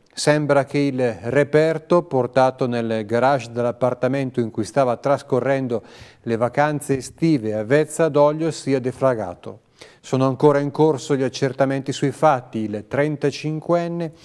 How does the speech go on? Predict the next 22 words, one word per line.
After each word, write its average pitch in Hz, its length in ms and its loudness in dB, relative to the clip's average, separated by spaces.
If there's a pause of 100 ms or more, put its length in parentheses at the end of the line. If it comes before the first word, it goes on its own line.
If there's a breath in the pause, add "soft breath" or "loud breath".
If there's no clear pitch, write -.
(160 loud breath)
è - 100 -2
uscito 127 420 2
da 127 140 0
solo 160 380 0
dal 113 280 -4
garage 156 600 -2
con 131 180 -4
una 143 280 -4 (260 loud breath)
grave 160 580 2
ferita 135 680 0
al 143 200 2
petto. - 480 -4 (360 loud breath)
Purtroppo 143 500 2
vani 139 280 2
i 127 40 -4
soccorsi, 151 760 -2 (220 loud breath)
arrivati 131 440 2
anche 143 380 0
con 135 260 -2
l'elicottero 123 1000 -2
del 147 200 0
centodiciotto. 120 920 -4